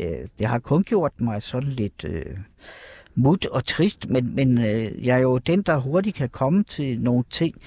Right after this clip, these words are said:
øh, konkludere nogle ting, som kan sige, "Kære ven, det her kan du ikke gøre noget ved. Ergo, så tag og få det bedste ud af det fra det punkt, du står."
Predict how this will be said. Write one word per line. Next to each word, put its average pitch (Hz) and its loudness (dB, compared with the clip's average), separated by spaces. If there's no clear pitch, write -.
øh, 113 0
konkludere 160 2
nogle 127 4
ting, - -2
som 147 0
kan 139 2
sige, 160 2
"Kære 185 4
ven, 175 2
det 180 2
her 190 2
kan 175 0
du 196 0
ikke 175 0
gøre 147 2
noget 147 2
ved. 165 2
Ergo, 170 2
så - 0
tag - 0
og 160 0
få 165 2
det 175 0
bedste 110 -2
ud 147 -2
af 131 2
det 160 -2
fra - -4
det 117 -2
punkt, - -4
du 175 2
står." - 0